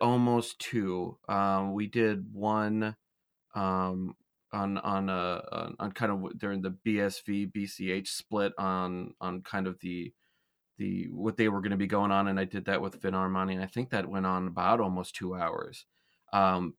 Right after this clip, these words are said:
but I think most of the time when you, when you, like, with that episode, I didn't even realize, you know, 'cause we were just talking, and I didn't realize what was going, you know, how long we'd actually gone until, you know, closed out, and then it was about two hours.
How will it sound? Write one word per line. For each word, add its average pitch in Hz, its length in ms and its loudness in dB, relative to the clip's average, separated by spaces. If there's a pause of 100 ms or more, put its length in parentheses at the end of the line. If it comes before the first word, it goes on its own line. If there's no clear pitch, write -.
(100)
but 151 460 10
I 135 80 6
think 202 240 -4
most 139 220 2
of 120 80 0
the - 40 -6
time 110 160 4
when 104 140 2
you, 110 80 -2
when 110 140 2
you, 107 260 0
like, 101 280 0
with 113 140 0
that 151 200 8
episode, 120 380 2
I 113 40 6
didn't 127 120 4
even 123 180 6
realize, 98 580 2
you 104 80 -6
know, 104 60 -6
'cause 104 140 -8
we 110 60 -6
were 123 80 0
just - 140 -12
talking, 156 400 -2 (420)
and 127 120 4
I 135 60 6
didn't 135 180 6
realize 113 420 8
what 87 120 2
was 101 100 -2
going, 104 260 2
you 110 100 0
know, 92 300 -2
how 113 180 2
long 104 180 2
we'd 95 180 -2
actually 101 260 -2
gone 98 300 4
until, 92 560 -2
you 95 100 -6
know, 82 280 -4 (640)
closed 101 360 -4
out, 101 320 6
and 95 180 -2
then 92 120 -2
it 92 40 -2
was 95 140 -4
about 98 280 4
two 95 200 -4
hours. - 340 -4